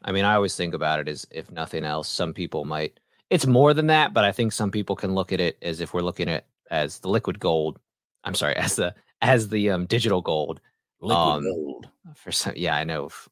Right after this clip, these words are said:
Speaker 1: uh, freaking, that just makes me think of the Velveeta commercial. <laughs> Or is
Speaker 2: What?
Speaker 1: liquid gold in these
Speaker 2: Velveeta
Speaker 1: hills?
Speaker 2: is, Velveeta is liquid gold, but you meant to say digital gold.
Speaker 1: Digital gold, yes. And it's,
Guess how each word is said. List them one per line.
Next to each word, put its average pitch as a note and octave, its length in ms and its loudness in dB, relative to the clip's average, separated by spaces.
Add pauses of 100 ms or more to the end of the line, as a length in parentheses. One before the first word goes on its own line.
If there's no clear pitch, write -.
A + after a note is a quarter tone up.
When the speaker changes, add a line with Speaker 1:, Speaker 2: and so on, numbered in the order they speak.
Speaker 1:
uh, D#2 240 -2
freaking, E2+ 480 -10
that E2+ 80 -6
just - 140 -4
makes F#2+ 140 -6
me F#2 60 -6
think F2+ 160 -6
of D#2 120 -6
the E2 40 -6
Velveeta D#2 460 -6
commercial. E2+ 580 -8 (300)
<laughs> D#3+ 100 4 (520)
Or D#2 120 0
is D#2 120 -6
Speaker 2:
What? D#2+ 60 0
Speaker 1:
liquid E2 280 -6
gold E2+ 320 0
in B1+ 100 -8
these A#1 220 -6
Speaker 2:
Velveeta A2 240 -2
Speaker 1:
hills? A2+ 280 2
Speaker 2:
is, G2+ 500 -6
Velveeta C3+ 500 4
is F#2+ 180 -4
liquid D2 300 -10
gold, C2+ 220 -8
but - 120 -12
you F#2+ 80 -4
meant G2 180 -2
to - 60 -12
say D2 160 -6
digital - 360 -14
gold. - 200 -18 (760)
Speaker 1:
Digital D3 320 10
gold, E2 260 -2
yes. D#2 420 -4
And F2+ 540 0 (1000)
it's, - 340 4